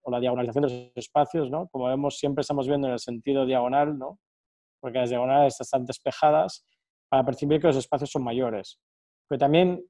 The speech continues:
el convertir los espacios de almacenaje o húmedos en plurinucleares y, por tanto,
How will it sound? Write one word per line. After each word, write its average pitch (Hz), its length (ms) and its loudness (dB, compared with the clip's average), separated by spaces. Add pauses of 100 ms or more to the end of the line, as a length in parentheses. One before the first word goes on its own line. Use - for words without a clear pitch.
(100)
el 127 220 -2
convertir 135 400 2
los 156 100 8
espacios 151 320 2
de 147 60 4
almacenaje 147 720 4
o 139 240 4
húmedos 139 480 2
en 127 140 -6
plurinucleares 131 960 4
y, - 20 -2
por 123 120 -2
tanto, 131 360 0